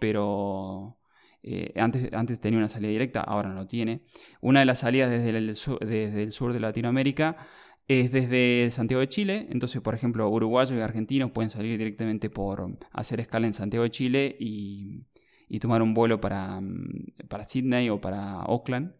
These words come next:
Pero otra forma, no es la única, la otra es, eh, mediante Estados Unidos. Es un, es más largo, un poquito más largo,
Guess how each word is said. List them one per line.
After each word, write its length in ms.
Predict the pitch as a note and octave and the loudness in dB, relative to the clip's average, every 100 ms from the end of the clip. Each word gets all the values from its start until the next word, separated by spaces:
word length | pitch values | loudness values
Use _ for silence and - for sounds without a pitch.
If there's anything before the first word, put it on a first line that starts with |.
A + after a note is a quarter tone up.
| _ _ _ _ _ | _ _ _ _ _
Pero 240 | A#2+ A#2 C3 | 0 4 4
otra 220 | D3 D3 | 4 0
forma, 360 | - D#3 D#3+ | 0 2 2
no 160 | C#3+ C#3+ | 6 6
es 80 | C3+ | 6
la 80 | B2+ | 6
única, 540 | C#3+ C3+ B2+ D3 D3 | 6 6 2 0 0
la 120 | A#2 | 2
otra 280 | B2+ C#3+ C3+ | 2 2 0
es, 360 | C3+ C#3+ - - | 0 -2 -8 -10
eh, 220 | A#2 G#2+ | -6 -2
mediante 280 | A2 A#2 A#2+ | 0 0 0
Estados 300 | A#2+ B2+ - | -2 -4 0
Unidos. 360 | B2 A2 G2 G#2+ | 0 0 -2 -8
Es 140 | - | -8
un, 240 | A2+ G#2+ - | -6 -4 -2
es 120 | A#2+ | -2
más 180 | C#3 C#3 | 0 0
largo, 300 | C3+ C#3 C3+ | 0 0 -2
un 80 | |
poquito 240 | C3 B2 B2+ | -2 -2 0
más 120 | B2 | -2
largo, 300 | B2+ C#3 F3+ | -2 -4 -6